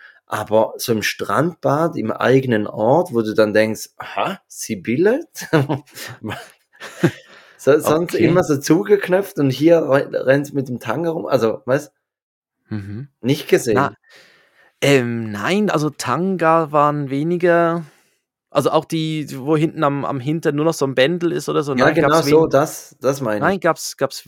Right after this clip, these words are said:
Speaker 2: weniger.
Speaker 1: Was für ein
Speaker 2: Mhm.
Speaker 1: scheiß Urlaub. <laughs>
Speaker 2: Ja. Ja, aber das hat vielleicht auch mit den Leuten dort zu tun. Das ist
Speaker 1: Ja, ja, ja.
Speaker 2: <laughs> also ist jetzt nicht so,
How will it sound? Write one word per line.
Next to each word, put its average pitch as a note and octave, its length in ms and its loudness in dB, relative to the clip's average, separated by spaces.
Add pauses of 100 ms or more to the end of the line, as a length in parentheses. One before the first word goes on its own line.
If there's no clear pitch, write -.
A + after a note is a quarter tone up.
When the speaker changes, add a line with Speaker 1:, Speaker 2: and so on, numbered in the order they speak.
(160)
Speaker 2:
weniger. E3 800 0 (680)
Speaker 1:
Was A2 200 0
für A#2 100 0
ein A2 40 0
Speaker 2:
Mhm. G#2 40 -6
Speaker 1:
scheiß G#2 380 -2
Urlaub. F#2 580 -6
<laughs> A2+ 160 -6 (240)
Speaker 2:
Ja. C#3+ 280 2 (920)
Ja, B2 180 -6
aber E3+ 160 2
das D#3 100 -2
hat D#3+ 120 -2
vielleicht D#3+ 200 0
auch D#3+ 60 4
mit D#3 160 -4
den D#3 120 0
Leuten D#3 360 4
dort D#3+ 200 2
zu D#3+ 100 -8
tun. C3+ 360 -4
Das C3 140 -2
ist C#3+ 120 6
Speaker 1:
Ja, B2+ 180 0 (100)
ja, A2 300 -2 (120)
ja. G#2+ 300 0
Speaker 2:
<laughs> - 20 -2
also C#3 260 4
ist C#3+ 220 -2
jetzt D3+ 220 -4
nicht D#3 160 -4
so, D#3+ 460 4